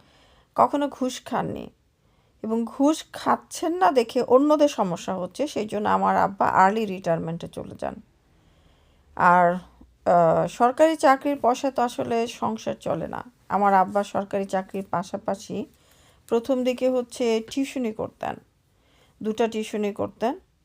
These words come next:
এরপরে হচ্ছে একটা বিজনেস চালু করেন, আহ, একটা দ-, স-, সেই বিজনেসটা করতেন, একটা হার্ডওয়্যারের দোকান ছিল, সেই দোকানটা চালাতেন অফিস থেকে এসে। পরে দেখলেন যে না, আব্বার জন্য প্রবলেম হচ্ছে, যে অন্যরা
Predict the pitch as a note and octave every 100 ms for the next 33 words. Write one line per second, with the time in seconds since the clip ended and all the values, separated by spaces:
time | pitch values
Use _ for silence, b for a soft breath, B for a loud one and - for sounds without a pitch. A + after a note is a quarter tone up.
0 | - A3+ A3+ A#3 A#3 B3 A#3 A3+ C4 G#3
1 | G3 G3+ F#3+ G3 G3 G3+ G#3+ A3 - F#3+
2 | F3+ F#3 E3 F#3 G4 _ _ b b b
3 | b b - F3+ F3 E3+ E3+ - F#3+ G3
4 | G3+ E3 F3+ - - - - - _ _
5 | - A#3+ A3 G3+ - G3 A3+ A#3+ A3 A3
6 | - F#3 E3+ G3 - - - - _ -
7 | - - G#3 F#3 F#3+ F#3+ G3 G3 F#3+ G3+
8 | G#3+ - A3 D4 - A3 F#3 F3 - _
9 | - G3+ G3 G3 G3 E3 - D#3+ - B3+
10 | E4 - F#3 F#3+ G3+ - - - E3 F#3+
11 | - - _ _ _ _ _ _ _ _
12 | _ _ - B3 B3+ B3+ C#4+ D4 C#4 C#4
13 | B3 G#3+ A3+ A3 A3+ A3+ A#3+ A#3 A3+ A#3
14 | A#3+ B3 A#3+ - A3 G#3 G#3 A3+ A3+ A3+
15 | A3 A3+